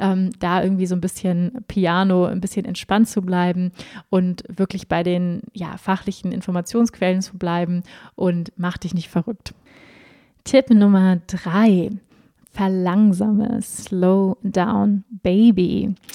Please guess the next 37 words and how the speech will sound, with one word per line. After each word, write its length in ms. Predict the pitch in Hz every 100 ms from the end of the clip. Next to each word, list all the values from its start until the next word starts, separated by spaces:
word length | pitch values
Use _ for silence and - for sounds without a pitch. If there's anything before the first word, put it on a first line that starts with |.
| - - - - - _ _ _
Ja, 100 | 202
diese 240 | 190 208
Zeit 380 | 208 - 202 214
der 100 | 202
Schwangerschaft 640 | 202 208 202 208 - 190 202
ist 100 | 202
eine 320 | 196 202 190
wundervolle 760 | 190 226 233 - 196 185 180 -
Einladung 580 | 185 196 220 190 185 185
und 160 | 185
Möglichkeit 720 | 185 180 190 - - 180 175 -
für 160 | 190
uns 180 | 190 185
Frauen 560 | - 185 180 180 180 180
zu 460 | - - 214 208 -
verlangsamen. 960 | - 185 190 180 185 175 - 208 208 196 - - 247 220 - -
Ja, 200 | 185 180
ich 140 | 196
wünsche 200 | 240 240
mir 60 | 214
das 280 | 202 - 285
für 180 | - 233
die 120 | 208
ganze 340 | 196 208 - 175
Welt, 480 | 185 190 247 - -
äh, 240 | 190 180
weil 200 | 180 180
wir 100 | 185
leben 200 | 185 196
ja 80 | 180
in 60 |
einer 300 | 180 185 180
sehr, 300 | 175 190 214
sehr 160 | 202 190
schnelllebigen 640 | - 196 185 185 180 175 170
Zeit, 560 | - 180 175 220 - -
wo, 360 | 185 180 180